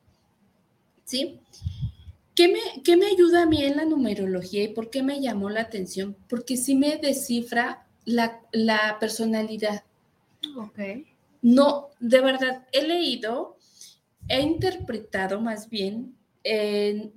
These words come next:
Speaker 1: numerologías. Ah, porque hay otro, hay otro punto muy importante que se puede hacer con la numerología,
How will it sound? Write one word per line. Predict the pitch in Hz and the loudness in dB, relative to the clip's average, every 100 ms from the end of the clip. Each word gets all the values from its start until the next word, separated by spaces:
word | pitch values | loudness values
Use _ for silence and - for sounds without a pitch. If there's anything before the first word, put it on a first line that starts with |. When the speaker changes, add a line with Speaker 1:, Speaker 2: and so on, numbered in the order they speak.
| - | -4
Speaker 1:
numerologías. | 226 233 240 240 233 220 247 247 320 - | 0 2 2 0 0 -4 -4 -6 -6 -10
Ah, | 220 277 | -6 -4
porque | 269 233 214 | -4 -4 -4
hay | 226 | -4
otro, | 233 254 269 - - | -4 -4 -4 -4 -2
hay | 214 233 240 | 0 2 0
otro | 240 254 | -4 -8
punto | 233 220 233 | -6 -4 -4
muy | 226 | -2
importante | 226 233 220 - 185 190 - | -2 -4 -6 -6 -6 -6 -10
que | 208 | -8
se | 185 | -8
puede | 185 175 | -4 -4
hacer | 180 190 185 | -4 -6 -8
con | 196 | -6
la | 196 | -6
numerología, | 196 202 202 214 220 285 262 | -6 -6 -6 -4 -6 -6 -8